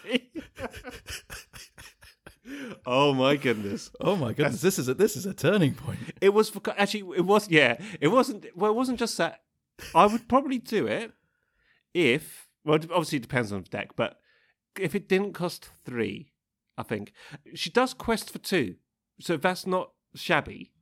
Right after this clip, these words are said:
Speaker 1: but only got one hit point, right? So it's not gonna survive any kind of treachery, anything like that. Really, what this is, is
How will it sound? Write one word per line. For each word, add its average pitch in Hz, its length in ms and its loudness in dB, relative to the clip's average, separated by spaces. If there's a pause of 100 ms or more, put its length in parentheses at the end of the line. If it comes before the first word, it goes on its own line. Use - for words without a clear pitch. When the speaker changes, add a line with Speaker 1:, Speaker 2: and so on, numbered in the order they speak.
(200)
Speaker 1:
but 151 180 -2
only 180 260 4
got 139 180 -2
one 139 320 4
hit 123 240 -4
point, 104 280 -6
right? 113 160 -2
So 143 120 -4
it's 139 80 -4
not 180 120 0
gonna 147 140 -4
survive 139 380 -2
any 156 280 -2
kind 135 280 -4
of 131 80 -8
treachery, 123 340 -6
anything 123 200 -4
like 110 120 -2
that. 127 80 -8
Really, 147 380 4
what 113 180 -4
this 117 220 -4
is, 104 160 -2
is 98 200 -8